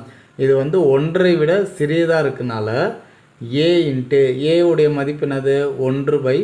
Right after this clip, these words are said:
பத்து. A into ஒன்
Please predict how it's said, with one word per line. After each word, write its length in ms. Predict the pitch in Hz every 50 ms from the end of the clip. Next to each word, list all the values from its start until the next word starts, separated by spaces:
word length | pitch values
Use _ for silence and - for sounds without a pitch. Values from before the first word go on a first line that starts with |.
| 190 -
பத்து. 800 | - 120 110 110 - - - - 117 117 120 120 113 107 101 - - - _ _ _ _ _ -
A 280 | 123 127 143 151 165 170 175 170 160 139 127
into 440 | 123 123 117 117 - 127 123 131 151 185 254 - - - - _ _ _ _ _ _ _ _ _ _ _ -
ஒன் 380 | - 127 123 123 131 147 175